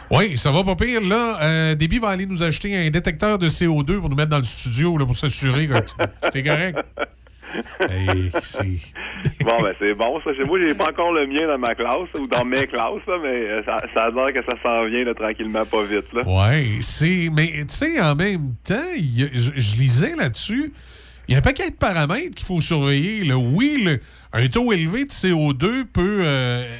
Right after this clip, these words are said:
Speaker 1: aider à proliférer la covid dix-neuf, mais, euh, il paraît aussi qu'il faut qu'il y ait un certain taux d'humidité, là, parce que si t'ouvres les fenêtres puis t'as du temps froid, sec, il paraît que c'est aussi pire qu'un taux élevé de C O deux, là.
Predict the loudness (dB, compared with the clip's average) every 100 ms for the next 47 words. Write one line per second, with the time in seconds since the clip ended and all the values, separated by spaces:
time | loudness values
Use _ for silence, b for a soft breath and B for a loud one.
0 | -6 0 2 2 2 0 2 2 2 2
1 | 2 2 0 -2 0 0 2 0 -2 0
2 | 2 0 0 0 2 0 B B B -4
3 | 0 2 2 0 2 2 4 2 0 0
4 | 0 -2 0 2 2 2 2 0 0 0
5 | 2 2 2 2 2 2 0 2 2 4
6 | 2 0 0 2 2 2 2 2 2 0
7 | -2 -2 0 0 0 0 2 2 -4 -6
8 | -2 0 0 -2 b b b -12 -8 0
9 | 0 0 -6 -20 _ -6 -2 -2 -2 -2
10 | -2 -4 -4 -2 -2 0 0 0 2 2
11 | 2 -2 -2 0 2 2 2 0 0 -2